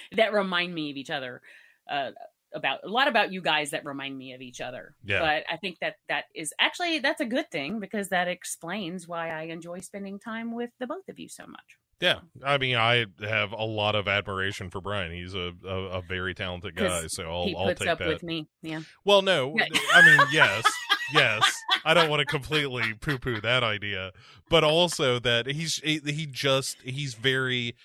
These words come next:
Speaker 2: he's very ambitious and he works hard, and I admire those traits a lot. So
Speaker 1: So do I. I, I really do.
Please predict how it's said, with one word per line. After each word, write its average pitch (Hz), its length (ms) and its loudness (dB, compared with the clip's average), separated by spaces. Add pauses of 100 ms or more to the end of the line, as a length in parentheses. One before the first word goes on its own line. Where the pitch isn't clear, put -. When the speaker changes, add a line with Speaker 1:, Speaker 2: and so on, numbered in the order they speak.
(200)
Speaker 2:
he's 143 220 -4
very 131 280 4
ambitious 110 760 -2 (400)
and 110 560 0
he 113 240 -6
works 107 400 -4
hard, 151 400 4
and 110 280 -2
I 101 240 0
admire 101 520 0
those 92 240 -2
traits 92 320 -6
a 92 40 -6
lot. 67 360 -10
So 80 500 -4
Speaker 1:
So 311 260 -4
do 381 160 -8
I. 359 380 -4 (160)
I, 214 140 -4
I 202 160 0
really 247 360 -8
do. 151 380 -8